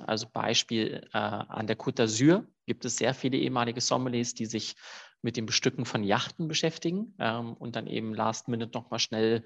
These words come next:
eine halbe Palette zwei Achter Dom Perignon oder Ähnliches organisieren. Ähm, das heißt, das ist dann so ein Nischenmarkt, der sicherlich auch gut funktioniert.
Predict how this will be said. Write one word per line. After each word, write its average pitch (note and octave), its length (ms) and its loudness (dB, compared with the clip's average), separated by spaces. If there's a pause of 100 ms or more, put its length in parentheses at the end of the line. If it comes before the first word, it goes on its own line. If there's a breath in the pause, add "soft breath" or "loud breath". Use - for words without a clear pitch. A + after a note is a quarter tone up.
(760 loud breath)
eine A#2 120 0
halbe A#2 200 2
Palette A2+ 340 0
zwei - 180 0
Achter A2+ 220 2
Dom A2+ 220 -2
Perignon A#2 380 0
oder D3+ 120 4
Ähnliches D3+ 340 0
organisieren. D#3 480 0 (400 loud breath)
Ähm, A#2+ 580 -2 (120)
das - 120 -10
heißt, A#2 240 -2
das - 160 2
ist - 180 -8
dann C#3+ 300 -2
so C#3 140 -2
ein C3 100 0
Nischenmarkt, D3 720 0
der C3 60 0
sicherlich B2+ 400 0
auch - 160 -6
gut C#3 140 -4
funktioniert. C3+ 640 -4